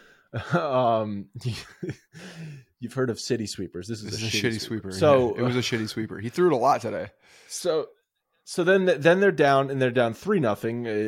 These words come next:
Speaker 1: Varsho hits the home run, uh, right after that, and he gets pulled from the game. And then here comes King in. And, you know, I'm watching the game with my dad today. My dad, my, my parents were in town.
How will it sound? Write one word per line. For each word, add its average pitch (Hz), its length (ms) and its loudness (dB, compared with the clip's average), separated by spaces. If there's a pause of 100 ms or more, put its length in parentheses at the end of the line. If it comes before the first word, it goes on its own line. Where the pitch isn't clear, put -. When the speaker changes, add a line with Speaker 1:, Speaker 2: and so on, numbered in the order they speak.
(120)
Speaker 1:
Varsho 107 520 0
hits 104 180 -4
the 101 100 -6
home 98 240 -4
run, 92 340 -4
uh, 90 220 -6
right 95 200 -4
after 92 300 -8
that, 78 180 -10
and 87 80 -10
he 101 80 -6
gets - 160 -8
pulled 113 240 -6
from 110 140 -12
the 92 60 -12
game. 85 300 -14
And 110 80 -8
then 143 120 0
here 185 180 8
comes 160 300 0
King 131 360 -4
in. 71 220 -16 (440)
And, 135 160 2
you 139 80 6
know, 123 60 6
I'm 143 140 4
watching 151 340 4
the 135 60 -4
game 127 200 0
with 110 120 -4
my 95 120 -4
dad 98 360 -2
today. 85 180 -14
My 87 160 -12
dad, 98 340 -4
my, 101 180 -6
my 95 160 -6
parents 98 400 -8
were 92 60 -12
in 87 100 -14
town. 85 240 -16